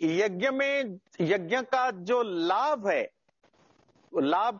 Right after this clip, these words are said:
पहले जमाने में ऋषि मुनि ऐसे लाभ देख करके नहीं करते थे, वो, वो उनका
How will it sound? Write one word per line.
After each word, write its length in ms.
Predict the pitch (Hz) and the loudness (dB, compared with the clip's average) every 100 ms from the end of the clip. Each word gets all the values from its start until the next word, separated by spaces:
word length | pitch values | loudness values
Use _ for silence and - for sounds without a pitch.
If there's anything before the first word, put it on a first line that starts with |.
| _ | _
पहले 260 | 170 160 214 | -2 0 0
जमाने 360 | 226 226 233 240 | 0 0 -2 0
में 120 | 226 | 0
ऋषि 280 | 185 - 202 | 0 -2 -2
मुनि 240 | 208 208 | 0 0
ऐसे 220 | 202 - | -2 -2
लाभ 440 | 139 127 147 180 170 | 0 2 2 0 0
देख 240 | 143 - | -2 0
करके 240 | 208 190 214 | -2 -2 -2
नहीं 220 | 220 254 | -2 0
करते 320 | 180 151 147 | 0 0 -4
थे, 340 | - 202 254 - | 0 0 0 0
वो, 540 | 147 175 180 - - - | 0 0 0 -4 -14 -4
वो 240 | 143 165 | 0 2
उनका 560 | 160 156 160 139 - | 0 0 0 0 -6